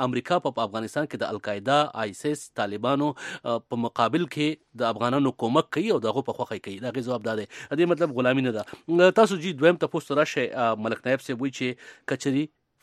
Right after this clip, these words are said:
فاټا په کې پی کې، یعنی خیبر پښتونخوا کې شامل شي، نو بیا به ستاسو دریځ څه وي؟ ځکه چې هغه وایي دې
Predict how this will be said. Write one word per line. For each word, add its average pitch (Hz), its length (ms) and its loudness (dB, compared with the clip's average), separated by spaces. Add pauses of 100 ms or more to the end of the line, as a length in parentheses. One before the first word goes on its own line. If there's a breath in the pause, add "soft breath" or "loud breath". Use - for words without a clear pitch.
فاټا 147 540 6
په 127 80 -2 (120)
کې 165 160 4
پی 104 100 -4
کې، - 100 -12
یعنی 107 280 -4
خیبر 147 400 2
پښتونخوا - 680 -2
کې 151 200 -12
شامل 104 280 -8
شي، 110 220 -10 (480 loud breath)
نو 151 340 6
بیا 143 260 4
به 156 220 8
ستاسو 120 300 -4
دریځ 110 300 -2
څه 127 120 -2
وي؟ 98 200 -8
ځکه 143 240 -4
چې - 100 -6
هغه 123 240 4
وایي 135 140 2
دې 123 100 -2